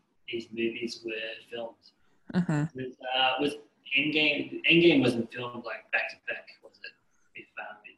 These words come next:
Speaker 2: But I think that they brought him in and it did, like, a ton.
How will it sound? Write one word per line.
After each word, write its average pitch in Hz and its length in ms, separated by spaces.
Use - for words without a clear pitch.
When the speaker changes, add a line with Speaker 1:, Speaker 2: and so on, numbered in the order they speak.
Speaker 2:
But 285 120
I 311 100
think - 300
that 523 180
they 311 180
brought 226 420
him 240 260
in 214 380
and 214 200
it 196 160
did, 220 220
like, 185 220
a - 180
ton. 175 760